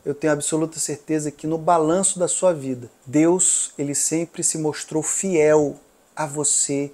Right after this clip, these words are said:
e aos propósitos do Senhor. Ele nunca te deixou. E é por isso que eu quero trazer hoje que as tribulações, as dificuldades, as, as aflições que passamos, elas possuem propósito. E esse é o momento,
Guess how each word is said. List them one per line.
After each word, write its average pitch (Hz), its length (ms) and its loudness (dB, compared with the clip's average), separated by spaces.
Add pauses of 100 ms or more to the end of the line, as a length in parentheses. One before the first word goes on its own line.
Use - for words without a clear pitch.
(120)
e 147 100 -2
aos 139 300 0
propósitos 143 880 2
do 131 240 -4
Senhor. - 500 -4 (120)
Ele 165 180 0
nunca 185 380 -2
te - 160 -4
deixou. - 500 -2 (140)
E 151 80 2
é 160 60 6
por 165 240 0
isso 165 200 2
que - 80 -4
eu 147 40 -2
quero 160 220 0
trazer 156 440 0
hoje 123 420 -2 (120)
que - 120 -8
as 143 160 -6
tribulações, 156 1120 0 (360)
as 139 140 -6
dificuldades, 139 920 0
as, 120 440 -6 (140)
as 147 200 -2
aflições 175 640 0
que - 100 -6
passamos, - 640 -8 (440)
elas - 160 2
possuem 160 400 -2
propósito. 151 640 -6 (180)
E 175 280 -4 (260)
esse 226 480 6
é 208 40 6
o 208 60 4
momento, 156 680 0